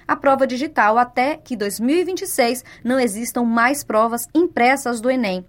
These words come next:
Entre dois mil e vinte e dois e dois mil e vinte e cinco, o mec pretende aplicar as provas digitais quatro vezes no ano, por agendamento. O inep, responsável pela aplicação do enem, explicou que a quantidade de aplicações que pode aumentar a partir de dois mil e vinte e seis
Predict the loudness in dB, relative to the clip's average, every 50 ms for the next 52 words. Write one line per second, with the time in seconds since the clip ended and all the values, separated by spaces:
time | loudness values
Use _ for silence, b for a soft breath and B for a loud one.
0 | _ _ B B B B B B 0 2 2 2 2 0 0 2 2 2 2 0
1 | 0 0 2 2 2 0 0 0 -2 -2 0 0 0 -2 -2 -4 -2 -2 -2 -2
2 | -2 0 0 2 2 2 0 -2 -6 -8 -8 -8 -6 -2 0 2 2 2 2 0
3 | -4 B B B B B 0 0 2 0 0 -2 -2 -2 -2 -2 0 -2 -2 0
4 | -2 -2 -4 -4 -2 0 0 0 0 -2 -4 -2 0 0 0 0 -4 -6 -6 -6
5 | -4 -4 -4 -4 -2 0 2 2 2 0 -2 b b b b _ 0 4 4 4
6 | 4 2 0 -2 -2 0 2 2 2 2 0 -2 -2 0 0 2 4 4 4 4
7 | 4 2 2 0 -2 -2 0 2 2 2 2 0 0 2 2 2 2 0 0 -2
8 | -2 -4 -4 -8 -12 b b b b b 0 4 4 6 6 6 6 6 4 4
9 | 2 0 -2 -2 -2 -4 -4 -2 0 0 0 0 0 -2 -2 -2 -2 -2 -4 -4
10 | -2 -2 -2 -2 0 0 0 0 0 0 -2 -2 -2 -2 -2 -2 -2 -4 B B
11 | B B -4 -4 -4 -2 -2 -4 -4 -2 2 4 4 6 6 4 2 -2 -2 2
12 | 2 4 4 2 2 0 0 0 0 2 4 4 4 4 4 2 0 0 0 0
13 | 0 0 -2 -4 -2 -2 -2 -2 -2 -4 -4 -2 -2 -4 -4 -4 -6 -2 0 2
14 | 4 4 4 2 2 0 0 0 0 0 2 2 2 2 0 -2 -4 -4 -6 -8
15 | -6 -6 -6 -6 -4 -6 -6 -6 -8 -8 -8 -8 -8 -8 -8 -6 -4 -4 -2 -4
16 | -4 -4 B